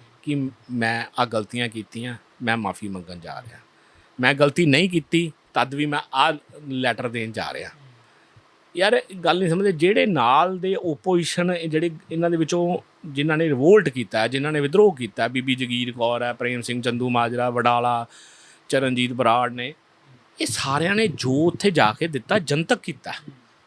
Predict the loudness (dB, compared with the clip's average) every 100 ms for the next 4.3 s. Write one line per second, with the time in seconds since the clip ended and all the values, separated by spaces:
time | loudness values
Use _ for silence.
0 | 0 0 4 4 4 4 2 -4 -6 -6
1 | -2 0 -2 -2 0 2 0 2 0 0
2 | 0 -2 -4 -2 -2 0 2 4 4 0
3 | 0 0 -2 -6 -6 -6 -4 -2 -2 -2
4 | -4 -8 -12